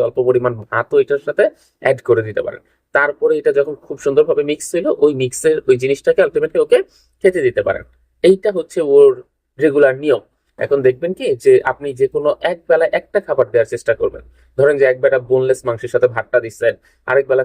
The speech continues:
কলিজার সাথে দিচ্ছেন, আরেক বেলা মুরগির পাটাকে এরকম ভাবে দিচ্ছেন, মানে সবগুলো একসাথে না করে এরকম পার বেলায়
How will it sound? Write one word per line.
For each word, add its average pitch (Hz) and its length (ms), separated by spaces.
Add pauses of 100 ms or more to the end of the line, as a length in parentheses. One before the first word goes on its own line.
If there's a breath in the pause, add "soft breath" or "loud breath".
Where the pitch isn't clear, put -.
কলিজার 196 420
সাথে 131 260
দিচ্ছেন, 110 320 (180)
আরেক 131 220
বেলা 135 200
মুরগির 135 280 (100)
পাটাকে 156 420
এরকম 135 260
ভাবে 113 200
দিচ্ছেন, 113 260 (400)
মানে 131 120 (140)
সবগুলো 180 420 (100)
একসাথে 196 420
না 135 60 (100)
করে 139 200
এরকম 135 200 (120)
পার 160 180 (100)
বেলায় 165 260